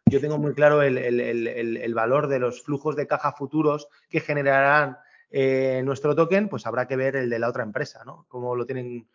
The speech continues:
qué mecanismos de captura de valor han implementado y, y bueno, y cuánto podría también,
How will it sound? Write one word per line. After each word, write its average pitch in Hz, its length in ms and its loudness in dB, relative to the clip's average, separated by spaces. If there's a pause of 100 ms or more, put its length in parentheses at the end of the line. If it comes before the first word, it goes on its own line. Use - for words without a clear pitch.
(160)
qué 151 120 0
mecanismos 160 500 2
de 147 60 0
captura 147 320 4
de 143 80 6
valor 139 420 2 (240)
han 131 180 -2
implementado 139 1120 0
y, 113 580 -2 (200)
y 123 80 -10
bueno, 135 280 -2
y 147 140 -10
cuánto 143 400 2
podría 147 460 4
también, 147 560 -2